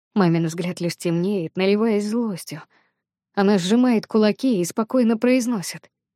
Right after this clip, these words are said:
«Уйдешь? Никогда не прощу и не пущу на порог». Горячие слезы обжигают изнутри горла,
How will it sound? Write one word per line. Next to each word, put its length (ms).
«Уйдешь? 680
Никогда 520
не 100
прощу 480
и 100
не 140
пущу 360
на 120
порог». 480
Горячие 480
слезы 440
обжигают 600
изнутри 420
горла, 440